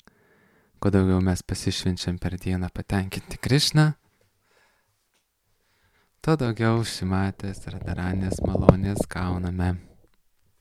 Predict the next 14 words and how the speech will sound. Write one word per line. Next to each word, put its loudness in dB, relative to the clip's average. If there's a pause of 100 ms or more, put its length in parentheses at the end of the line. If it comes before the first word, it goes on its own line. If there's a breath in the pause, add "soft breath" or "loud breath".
(1400 loud breath)
Tas 0
pasišventimas 4
vyksta -2 (160)
palaipsniui, 2
kiekvienais -2
metais -2
po -8
kažkiek -8
procentų -2
vis -12
daugiau 0
ir -6
daugiau 0
pasišvenčiam. 0